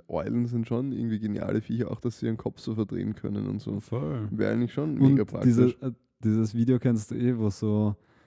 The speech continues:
Speaker 2: <clears throat> wo man so verschiedene Vögel fliegen hört und Eulen
Speaker 1: Mhm.
Speaker 2: sind aber so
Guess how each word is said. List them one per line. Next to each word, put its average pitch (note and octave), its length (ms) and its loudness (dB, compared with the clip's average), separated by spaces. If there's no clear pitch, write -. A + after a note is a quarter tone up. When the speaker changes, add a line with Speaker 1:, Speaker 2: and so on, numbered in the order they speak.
Speaker 2:
<clears throat> - 0 -
wo A#2 180 4
man A2+ 180 6
so A2+ 380 2
verschiedene A#2 580 0
Vögel A2+ 460 2
fliegen A2 500 -2
hört A#2 380 -6
und A2+ 200 -2
Eulen A#2 440 6
Speaker 1:
Mhm. C3+ 60 8
Speaker 2:
sind A2+ 180 6
aber A2 220 4
so A2 280 4